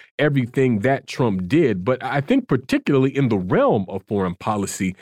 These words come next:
that has simply not been the case, to say to very least. And so, uh, what is your estimation for, uh, Biden's nomination of, uh, Elliot Abrams here and how it tracks with, uh, how, uh, imperialism tends to operate?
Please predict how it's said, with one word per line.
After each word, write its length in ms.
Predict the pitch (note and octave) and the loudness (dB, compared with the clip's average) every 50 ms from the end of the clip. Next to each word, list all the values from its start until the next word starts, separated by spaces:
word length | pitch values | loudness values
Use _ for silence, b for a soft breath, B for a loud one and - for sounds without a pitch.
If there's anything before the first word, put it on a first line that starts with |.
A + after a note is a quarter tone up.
| B B B B _ - | B B B B _ 0
that 120 | D#3 E3+ | 2 2
has 180 | D#3 F3 F3 - | 2 2 0 -2
simply 480 | - - - F#3+ F3+ F3+ C#3 B2 A2+ G#2 | -2 0 2 2 2 2 0 0 2 2
not 320 | G2+ B2 C#3 C#3+ - G2+ | 2 2 0 0 -2 -2
been 220 | G2+ C3+ C#3 B2 G#2 | 0 0 2 2 2
the 80 | G2 | 0
case, 340 | - - - F#3 F#3 C3 - | -2 -2 0 2 2 0 0
to 140 | - - G#2+ | -4 -10 -8
say 240 | - - C3+ B2+ B2 | -2 0 2 0 0
to 120 | B2 - | 0 -2
very 280 | G2 A2 A#2+ G#2+ G2+ F#2+ | -2 0 2 2 2 0
least. 360 | G2 B2 E3+ D3+ G#2+ - - | 0 0 0 0 -2 -4 -8
And 80 | G#2 F#2+ | -10 -6
so, 300 | - - D3+ C3+ B2+ B B B B B | 0 2 2 2 2 B B B B B
uh, 100 | D#3 D3+ | 0 2
what 220 | D3 D#3+ B3+ E4 F4 | 2 4 2 2 4
is 140 | C4 F3+ F#3 | 2 4 4
your 160 | G#3 F#3+ F3+ | 4 2 2
estimation 720 | E3+ - - C3+ A#2 A2+ B2+ C#3 C#3 C#3 - - - - - _ - | 0 0 -2 -2 0 2 2 2 0 -2 -4 -10 -20 -20 -20 _ -2
for, 320 | C3 A#2+ A2 G#2+ G#2+ A2 | 0 2 2 4 4 2
uh, 220 | G#2+ G2+ G2 G2 | 0 0 0 -2
Biden's 560 | F#2 F2 E2+ A2 B2 C3+ C3 A#2 A2 G#2 G2 - b b b b b - | -2 -2 0 0 2 2 4 4 2 2 0 -4 b b b b b -4
nomination 840 | A#2+ B2+ C3 B2 A#2 A2 G#2 G#2+ B2+ C3+ B2+ - - - F2+ F2+ F#2 | -2 0 2 2 2 2 2 2 2 0 0 -2 -4 -6 -4 -2 0
of, 180 | G2+ G2+ F2+ G2 | 0 0 0 0
uh, 80 | G#2 G#2 _ - | -2 -2 _ -2
Elliot 360 | B2 B2+ A#2+ A2+ G#2+ G2+ F2+ - | 0 0 2 2 2 0 0 0
Abrams 440 | A2 B2+ C#3 B2+ G2+ G2+ F2+ E2+ - | 0 2 2 2 2 0 -2 -2 -4
here 380 | - - A2 G2 F#2 F#2 F2+ F2+ | -6 -4 -2 0 2 2 0 0
and 300 | - G#2+ G#2+ G2+ F#2 F2+ b b b b b b | -2 0 0 0 0 -2 b b b b b b
how 260 | - D3+ D#3+ D#3 D3 | -2 0 2 2 2
it 100 | B2 - | 2 0
tracks 640 | - - - - D#3 C3+ F#2+ - - - - - - | -2 -8 -2 0 0 0 -2 -4 -10 -18 -18 -14 -8
with, 360 | G2 F#2+ G#2 G#2+ G2+ - - | -4 0 0 0 -2 -2 -4
uh, 260 | A2 G2 D#2+ G2 G2 | -4 -2 -2 -2 -2
how, 360 | F#2+ A#2 A2 G#2 G2 F#2+ G2 G2 | 0 0 2 2 2 2 2 2
uh, 40 | |
imperialism 720 | F#2+ F#2+ F#2 F#2 - - B2+ A#2 G#2+ F#2+ F#2+ F2+ F2+ F2 | 0 0 -2 -2 0 2 2 4 4 2 2 0 -2 -2
tends 240 | - - A2 F#2 D#2+ | -2 -2 -2 -2 -2
to 80 | E2 D#2+ | -2 -2
operate? 500 | F2 F#2 F#2 - - E2 D2 - - | 0 -2 -2 -4 -6 -10 -10 -12 -14